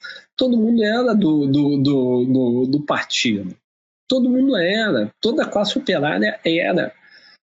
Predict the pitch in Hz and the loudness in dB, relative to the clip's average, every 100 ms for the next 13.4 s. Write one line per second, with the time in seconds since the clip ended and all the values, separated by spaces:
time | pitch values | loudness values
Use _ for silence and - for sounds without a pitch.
0 | _ _ - 104 120 120 _ _ _ - | _ _ -6 -4 -4 -6 _ _ _ 0
1 | 143 160 165 170 170 214 202 202 190 196 | 2 2 2 2 0 0 0 0 0 0
2 | 185 160 170 180 170 165 - 196 220 160 | 0 2 0 0 -2 -2 -2 0 0 0
3 | - 190 - 180 156 - 156 156 - - | 0 0 0 0 0 -2 -2 -2 -4 -10
4 | - 139 127 131 120 127 143 139 113 104 | -10 -4 -2 0 0 0 0 0 0 0
5 | 113 127 160 127 - 139 123 101 - _ | -2 -2 -2 -4 -2 -2 0 -2 -8 _
6 | _ _ _ _ _ _ _ _ _ _ | _ _ _ _ _ _ _ _ _ _
7 | 120 123 120 131 107 - 117 104 117 120 | -4 -4 -2 -2 0 0 0 0 0 0
8 | 110 113 113 110 - _ _ _ _ - | 0 0 0 0 -6 _ _ _ _ -4
9 | 160 - 143 - 139 120 107 123 156 147 | -4 -2 -4 -2 0 0 0 0 0 -2
10 | 120 - 135 123 123 127 143 - - - | -4 -4 -2 0 0 0 -2 -4 -14 -16
11 | - - - _ _ _ _ - 196 175 | -16 -20 -20 _ _ _ _ -6 -4 -2
12 | - 147 147 143 131 131 151 139 131 135 | -2 -2 -2 -2 -2 -2 0 0 0 0
13 | 113 123 123 | -2 -2 -4